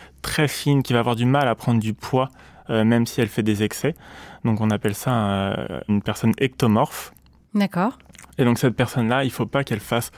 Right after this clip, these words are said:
Speaker 1: du sport trop longtemps, puisque son métabolisme brûle déjà énormément de calories, même au repos. Donc si elle a envie de faire du sport, euh, pour pouvoir prendre un peu de poids,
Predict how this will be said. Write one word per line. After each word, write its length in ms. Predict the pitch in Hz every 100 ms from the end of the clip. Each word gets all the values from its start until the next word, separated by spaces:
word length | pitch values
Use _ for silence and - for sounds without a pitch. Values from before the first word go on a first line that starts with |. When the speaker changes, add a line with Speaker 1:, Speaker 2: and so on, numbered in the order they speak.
| -
Speaker 1:
du 220 | 127 117
sport 280 | - - 143
trop 280 | - - 143
longtemps, 340 | 127 120 110 - - -
puisque 280 | 123 - 139 123 - -
son 140 | -
métabolisme 720 | 131 131 143 131 139 156 117 113
brûle 320 | 107 127 117
déjà 280 | 123 127 -
énormément 600 | 120 131 165 151 127 123
de 60 |
calories, 420 | - 110 104 113 -
même 260 | 127 151 165
au 80 | 135
repos. 400 | 117 - 127 - - - - - - -
Donc 180 | 123 123
si 220 | - 185
elle 60 | 165
a 80 |
envie 400 | 143 135 139 151 - -
de 100 | 113
faire 180 | 113 117
du 120 | 113
sport, 520 | 117 - 147 139 113 -
euh, 560 | 107 104 98 92 101
pour 300 | 98 - 123
pouvoir 520 | - 120 113 120 117 - - -
prendre 240 | - 113
un 60 | 101
peu 160 | -
de 40 | 101
poids, 360 | - - 139